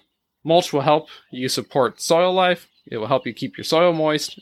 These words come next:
and it will protect the soil from erosion and compaction. But keeping the soil mulched is often a challenge for people. Luckily, there are ways to make this easier. The first is the easiest. It's just stop clearing fall leaves and other dead plant material.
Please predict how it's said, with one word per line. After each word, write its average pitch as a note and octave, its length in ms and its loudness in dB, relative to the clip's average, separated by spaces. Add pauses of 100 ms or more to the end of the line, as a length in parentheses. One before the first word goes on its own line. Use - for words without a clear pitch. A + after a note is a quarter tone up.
(140)
and F3 200 4
it - 20 2
will D#3 160 -2
protect - 320 -4
the B2+ 80 -10
soil A#2 320 -2
from A2 240 -10
erosion G#2+ 580 -6
and G#2+ 200 -12
compaction. - 540 -12 (600)
But - 140 -14
keeping A#3+ 260 0
the A3 80 2
soil F3 300 4
mulched B2 420 -2
is A#2+ 160 -4
often A#2+ 260 0
a A2 80 -8
challenge G2+ 380 -4
for - 140 -18
people. - 360 -16 (540)
Luckily, F3+ 400 4
there D3 180 4
are D3+ 160 6
ways B2+ 360 2
to - 100 -8
make A2 240 -8
this G#2+ 180 -8
easier. - 380 -14 (1500)
The E3+ 80 -8
first A#3 360 2
is F3 120 -2
the D3 100 0
easiest. - 500 -6
It's - 180 -8
just G3 280 0 (140)
stop - 440 0
clearing D#3 340 2
fall C3 300 2
leaves A#2+ 300 -4
and A#2+ 100 -2
other A2+ 180 0
dead G#2 260 -4
plant A2+ 260 -8
material. - 380 -12